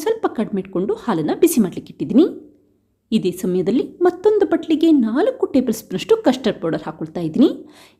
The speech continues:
ಎರಡು ಕಪ್ಪಷ್ಟು ಹಾಲಿಗೆ ನಾಲ್ಕು ಟೇಬಲ್ ಸ್ಪೂನಷ್ಟು ಕಸ್ಟರ್ಡ್ ಪೌಡರ್ ಉಪಯೋಗಿಸಿದ್ರೆ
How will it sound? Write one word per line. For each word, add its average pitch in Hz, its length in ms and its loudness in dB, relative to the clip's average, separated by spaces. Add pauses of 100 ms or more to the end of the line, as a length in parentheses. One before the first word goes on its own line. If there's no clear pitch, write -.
ಎರಡು 370 200 6 (120)
ಕಪ್ಪಷ್ಟು 302 480 -2
ಹಾಲಿಗೆ 226 340 -2 (200)
ನಾಲ್ಕು 370 340 2 (100)
ಟೇಬಲ್ 214 240 2
ಸ್ಪೂನಷ್ಟು - 340 -2 (120)
ಕಸ್ಟರ್ಡ್ - 340 -2
ಪೌಡರ್ 165 260 0
ಉಪಯೋಗಿಸಿದ್ರೆ 185 460 -4